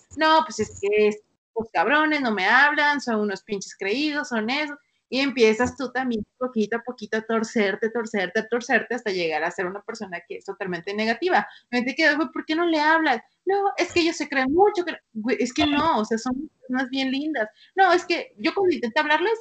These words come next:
me trataron bien de la caca, y que no sé qué, y mejor ni les hablo, porque son horribles, y que cada que ya, y es como, hermano, o sea, háblales, ¿por qué te trataron mal? No,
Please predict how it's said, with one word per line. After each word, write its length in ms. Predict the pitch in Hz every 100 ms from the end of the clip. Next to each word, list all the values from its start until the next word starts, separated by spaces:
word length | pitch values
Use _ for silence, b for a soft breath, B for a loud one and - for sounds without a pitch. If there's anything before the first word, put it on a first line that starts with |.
| -
me 120 | 262
trataron 360 | 247 269 311 302
bien 300 | 277 294 320
de 80 |
la 120 | 269 208
caca, 260 | 202 -
y 80 | 254
que 120 | 294
no 100 | 294
sé 120 | 311 330
qué, 160 | 254 254 B
y 100 | 294
mejor 320 | 302 302 370
ni 80 | 403
les 180 | 349 -
hablo, 280 | 233 220 277
porque 200 | 226 240
son 220 | 311 339
horribles, 420 | 330 277 202 -
y 40 | 214
que 120 | 247
cada 240 | 302 320
que 140 | 311 269
ya, 200 | 214 208 _ _ -
y 100 | 247
es 80 | 247
como, 380 | 302 294 - - _ - 254 - _ - -
hermano, 800 | 233 - - - - 226 226 247 - - _ _ -
o 100 | -
sea, 320 | 254 240 233 -
háblales, 400 | 254 262 202 160 - - -
¿por 100 | -
qué 80 | 262
te 100 | 294
trataron 440 | 262 247 233 240 240
mal? 260 | 247 247 _ _ _
No, 80 | 403